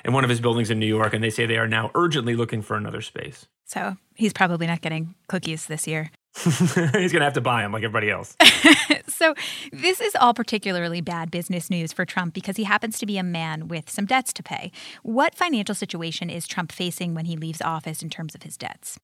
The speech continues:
Speaker 1: Not a great one. Um, so he borrowed a huge amount of money from Deutsche Bank, more than three hundred million dollars for three properties.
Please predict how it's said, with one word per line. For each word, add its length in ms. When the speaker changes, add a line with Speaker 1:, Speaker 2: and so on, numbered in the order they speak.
Speaker 1:
Not 180
a 60
great 180
one. 260
Um, 300
so 120
he 220
borrowed 440
a 80
huge 260
amount 220
of 40
money 260
from 180
Deutsche 340
Bank, 240
more 140
than 100
three 160
hundred 220
million 260
dollars 580
for 140
three 320
properties. 640